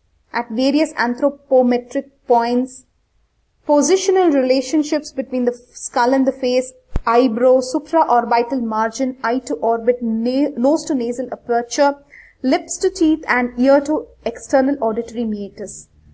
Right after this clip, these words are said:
Coincidence of dentition between skull and facial photograph could lead to positive identification.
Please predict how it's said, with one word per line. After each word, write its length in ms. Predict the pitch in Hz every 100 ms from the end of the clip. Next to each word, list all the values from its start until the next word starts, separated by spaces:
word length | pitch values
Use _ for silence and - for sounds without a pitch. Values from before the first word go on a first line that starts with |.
| _ _ -
Coincidence 760 | 330 330 370 381 381 392 381
of 180 | 330 208
dentition 580 | 233 254 311 - 359 320
between 440 | 262 - 277 294
skull 560 | 285 - - 294 302 339
and 140 | 294 254 -
facial 360 | 262 - 302
photograph 500 | 294 240 240 233 233 233 -
could 180 | 254 214
lead 320 | 226 277 294
to 60 | 311
positive 580 | - 214 214 240 339 381 196
identification. 920 | 196 190 190 - 262 311 330 -